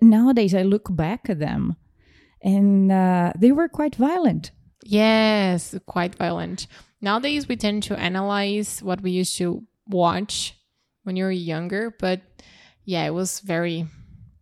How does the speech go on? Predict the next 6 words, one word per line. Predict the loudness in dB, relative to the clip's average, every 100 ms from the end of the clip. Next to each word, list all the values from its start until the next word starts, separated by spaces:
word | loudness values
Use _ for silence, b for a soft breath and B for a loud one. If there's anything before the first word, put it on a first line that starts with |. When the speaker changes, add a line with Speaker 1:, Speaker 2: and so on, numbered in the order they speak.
| _
Speaker 2:
sometimes | -10 -10 -6 -6 -4
very | -4 -6
sexist, | -4 -6 -6 -8 -4 -4 -4
sometimes | -6 -8 -8 -6
very | -6 -6
violent. | -6 -4 -2 0 0 0 -2 -4 -6 -14